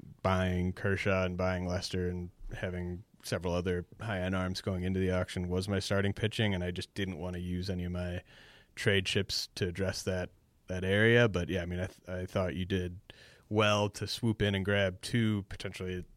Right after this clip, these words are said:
top twenty, top fifteen starters when there really aren't that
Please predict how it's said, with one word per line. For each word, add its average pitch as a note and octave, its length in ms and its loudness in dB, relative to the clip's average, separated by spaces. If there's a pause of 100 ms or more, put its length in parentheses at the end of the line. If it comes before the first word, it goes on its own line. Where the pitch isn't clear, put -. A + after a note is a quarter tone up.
top F#2+ 240 -4 (140)
twenty, F#2+ 380 -2
top - 240 -8
fifteen F#2+ 420 -4
starters G2 720 2 (100)
when F#2+ 420 2 (360)
there G2+ 140 6
really C3+ 320 10
aren't G#2+ 220 6
that F#2+ 200 2